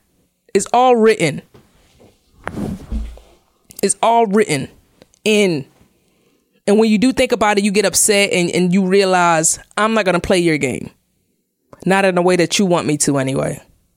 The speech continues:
I'm gonna show, I'm gonna show you. We're gonna turn this thing up. We're gonna see exactly what, what, what's finna happen next." Because you know what? Right now in this generation,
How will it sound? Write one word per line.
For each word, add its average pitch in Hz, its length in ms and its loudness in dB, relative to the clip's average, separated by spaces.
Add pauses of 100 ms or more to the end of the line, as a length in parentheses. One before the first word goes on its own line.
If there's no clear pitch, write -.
(220)
I'm 196 120 0
gonna 214 180 0
show, 190 200 -2
I'm 202 120 0
gonna 208 200 0
show 196 220 2
you. 147 140 0
We're 190 120 0
gonna 185 160 0
turn 175 240 0
this 165 140 0
thing 151 280 -2
up. 135 160 -2
We're 196 120 0
gonna 208 180 0
see 196 180 0
exactly 170 720 -2 (680)
what, 170 220 2
what, 175 300 -2
what's 185 180 0
finna 185 200 -2
happen 160 320 0
next." - 240 -2
Because 190 320 0
you 190 80 0
know 208 160 2
what? 208 260 4
Right 226 240 0
now 226 220 0
in 190 100 2
this 208 180 0
generation, 208 640 0